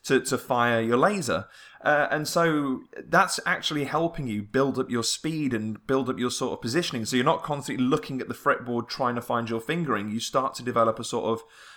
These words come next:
uh, instinctive knowledge of where it is, like a, like a true guitar player. It's such an alternative way of teaching, but one that completely panders to my gamer head mentality, which, which is where my headspace is. And so it's, like you say, as someone who,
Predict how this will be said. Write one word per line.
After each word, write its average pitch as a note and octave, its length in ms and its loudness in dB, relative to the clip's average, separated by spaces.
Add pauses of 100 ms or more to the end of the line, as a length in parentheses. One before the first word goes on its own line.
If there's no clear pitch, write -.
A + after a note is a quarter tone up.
(420)
uh, A2 440 4 (480)
instinctive C#3 500 0
knowledge A#2 240 2
of A#2 80 0
where A2+ 200 4
it - 100 -2
is, A2 180 -4
like A2+ 220 0
a, A#2 180 0
like A2 200 -2
a B2 40 -4
true A2+ 260 -4
guitar E3+ 380 0
player. F#2 360 0 (260)
It's C3+ 180 -4
such F#3+ 220 0
an E3+ 60 0
alternative D#3+ 600 0
way C3 180 6
of B2 80 0
teaching, E3+ 380 -6
but G#2+ 120 0
one C3 260 0
that - 160 -6
completely C#3+ 760 -6
panders A#2 460 -4
to - 80 -10
my A2 180 -2
gamer A2 680 -4 (160)
head A2+ 280 -4
mentality, A2 840 -4 (320)
which, B2 380 -6
which B2+ 180 -2
is A#2 140 -2
where A#2+ 220 0
my A#2 160 0
headspace A2+ 600 -4
is. A#2+ 360 -4 (400)
And A#2 140 -4
so C#3+ 440 0
it's, - 340 -8
like D#3+ 200 0
you C4+ 80 -2
say, D3 240 2
as G#2+ 100 0
someone E3 240 0
who, C#3 80 -6